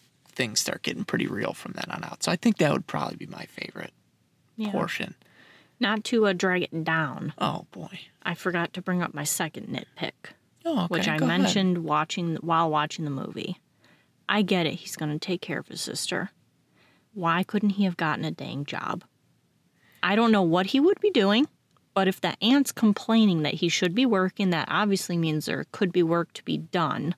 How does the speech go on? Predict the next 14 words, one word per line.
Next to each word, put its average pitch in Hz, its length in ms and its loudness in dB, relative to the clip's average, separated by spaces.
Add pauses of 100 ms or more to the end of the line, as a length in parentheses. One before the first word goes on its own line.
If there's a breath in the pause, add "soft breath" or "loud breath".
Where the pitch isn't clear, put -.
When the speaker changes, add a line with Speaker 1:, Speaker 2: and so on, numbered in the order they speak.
(380 soft breath)
Speaker 1:
Yeah. 143 720 0 (220)
Speaker 2:
If 214 180 2
he 226 260 4
really, 208 800 6 (220)
if, - 320 0 (100)
and 208 220 4
it 202 240 0
breaks 208 380 2
my 214 160 2
heart 185 340 0
'cause 190 160 0 (140)
I 170 640 2 (1300)
don't 208 300 2
know 180 720 4